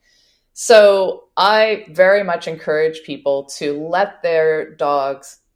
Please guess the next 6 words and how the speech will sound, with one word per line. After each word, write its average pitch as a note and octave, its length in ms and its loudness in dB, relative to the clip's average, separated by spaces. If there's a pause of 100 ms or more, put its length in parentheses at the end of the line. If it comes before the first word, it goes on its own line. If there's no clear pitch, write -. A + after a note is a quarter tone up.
sniff, - 680 -14
um, B2 360 -6
on C#3 240 -10
smell C#3 340 -6
walks. B2+ 480 -8 (280)
Uh, F#3+ 120 -4